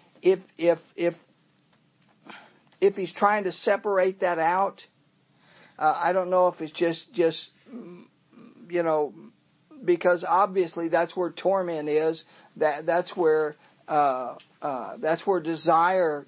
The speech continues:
comes from, is, is from the soul.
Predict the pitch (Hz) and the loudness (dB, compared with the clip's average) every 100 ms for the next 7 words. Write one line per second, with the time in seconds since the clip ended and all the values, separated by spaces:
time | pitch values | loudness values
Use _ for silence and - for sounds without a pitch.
0 | - 156 156 151 - - 139 147 139 147 | -2 0 0 -4 -4 -2 -2 -6 -2 -2
1 | 135 - _ - - 160 151 147 - 160 | -2 -12 _ -20 -8 -2 -2 -2 -2 -2
2 | 151 131 - - - 135 110 | -2 -10 -4 2 2 2 -4